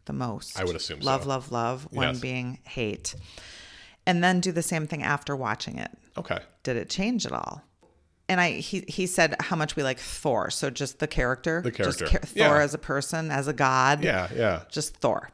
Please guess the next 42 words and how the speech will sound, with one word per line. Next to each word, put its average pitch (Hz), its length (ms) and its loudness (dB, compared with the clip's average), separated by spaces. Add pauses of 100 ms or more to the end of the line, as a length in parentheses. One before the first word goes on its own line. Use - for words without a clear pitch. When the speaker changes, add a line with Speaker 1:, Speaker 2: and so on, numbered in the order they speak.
Speaker 1:
Okay. - 340 2
Speaker 2:
Right. 104 220 0 (140)
Speaker 1:
So - 160 -6
go 160 200 2
ahead. 156 280 0 (340)
Speaker 2:
Oh, - 280 2
well, 139 240 4
as 135 140 -4
Thor 156 240 2
as 156 80 2
a 151 40 -4
character, 151 600 2 (280)
again, 143 320 0
I 113 60 -6
think - 200 -6
we 113 140 2 (160)
touched - 260 -2
on 104 100 2
this 92 100 0
before. 98 400 0
I 85 40 0
think 87 220 -6
there's 90 260 -4
Thor 98 260 0
the 90 80 -2
movie 101 280 2
character 92 420 0
and 92 100 -2
there's 87 180 -4
Thor 92 360 0
in 85 120 -4
small 92 320 -2
doses 92 640 0
in 104 120 -4
the 92 80 0
Avengers 92 420 2
where 95 100 0
he's 95 100 -2
part 95 180 4
of 85 80 0
the 85 60 -6
team. 85 400 -4